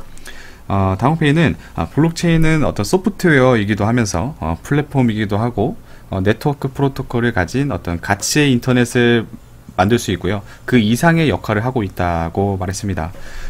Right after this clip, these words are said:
어, 스마트 경제라는 것은, 어, 디지털 경제의 모든 것이, 어, 디지털 형태를 가지게 되는 것을 말하는데, 어, 이것은 곧,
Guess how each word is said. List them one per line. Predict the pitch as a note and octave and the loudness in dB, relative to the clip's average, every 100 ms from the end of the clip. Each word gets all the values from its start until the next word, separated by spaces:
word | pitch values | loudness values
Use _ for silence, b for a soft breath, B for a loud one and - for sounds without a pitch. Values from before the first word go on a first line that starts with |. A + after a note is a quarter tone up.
| - | -4
어, | F2+ F2 | -2 -2
스마트 | - G#3+ G#3+ | 2 2 2
경제라는 | F3+ D#3+ D3+ C3+ C3 | 0 2 2 2 2
것은, | A2 G2+ D3 F2 | 0 0 0 0
어, | F2 E2+ - | 0 -2 -2
디지털 | B2 C3+ - D#3 | -2 0 0 0
경제의 | A2+ A2 A2 G#2 | 0 0 0 0
모든 | F#2 A#2 C#3+ | 0 2 2
것이, | G#2 F2+ B2+ F2+ D#2+ | 2 0 0 -2 -2
어, | E2+ | -6
디지털 | - A#2+ - A#2+ | -6 -6 -2 0
형태를 | A#2+ A#2 G#2+ | 0 0 0
가지게 | G2+ F#2+ G#2+ G#2 | 0 -2 -2 0
되는 | G2 | 0
것을 | G2 F#2+ | 0 0
말하는데, | F2 E2+ E2+ D#2+ G2 F2+ B B B | 0 0 -2 -2 -4 -4 B B B
어, | F#2 | 0
이것은 | G2+ A#2+ A#2 G2+ | 2 2 0 0
곧, | A#2+ C3+ | 0 -2